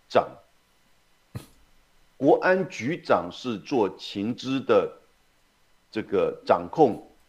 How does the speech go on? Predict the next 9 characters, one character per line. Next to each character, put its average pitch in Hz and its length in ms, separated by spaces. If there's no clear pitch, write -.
分 147 280
析 143 460
跟 120 260
就 104 140
是 95 280
建 139 320
议， 165 160
哦， 92 320
那 131 140